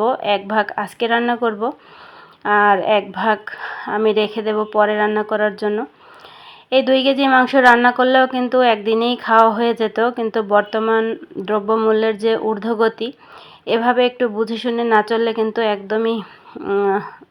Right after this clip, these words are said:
চলবে না আর কি। তো আমি এক কেজি মাংসই নিয়ে নিলাম আর এটাকে আমি আলু দিয়ে ঝোল ঝোল করে রান্না করব, এতে কিন্তু আমার হয়ে যাবে। বাকি মাংসটাকে আমি একদম ভালো করে প্যাকেট করে রাখলাম। ডিপ ফ্রিজটা নষ্ট,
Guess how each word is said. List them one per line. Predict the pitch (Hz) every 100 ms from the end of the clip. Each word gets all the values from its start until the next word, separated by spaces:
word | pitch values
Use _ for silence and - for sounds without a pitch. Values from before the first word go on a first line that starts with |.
| -
চলবে | - 233 226 233
না | 220
আর | 208
কি। | 202 214 - _ - - - - - - - - _ -
তো | 240
আমি | 247 254 254 -
এক | 226 226
কেজি | 254 247
মাংসই | 247 240 220 262 254
নিয়ে | 247 247
নিলাম | 240 226 247 269
আর | 233
এটাকে | 220 220 220 226
আমি | 226 233
আলু | - 214 220
দিয়ে | 220 233
ঝোল | 214 208 220
ঝোল | 220 233
করে | 226 233
রান্না | 220 214 220
করব, | 220 208 208
এতে | 254 233 202
কিন্তু | 208 202
আমার | 208 202 196
হয়ে | 196 202
যাবে। | 208 196 233
বাকি | 220 220 233
মাংসটাকে | 240 226 233 226 233 247
আমি | 240 240
একদম | 214 220 233
ভালো | 214 214
করে | 214 233 233
প্যাকেট | 220 208 220
করে | - 240 240
রাখলাম। | 226 220 220 285 - - - - - - 226
ডিপ | 226 240
ফ্রিজটা | - 269 - 262
নষ্ট, | 247 240 -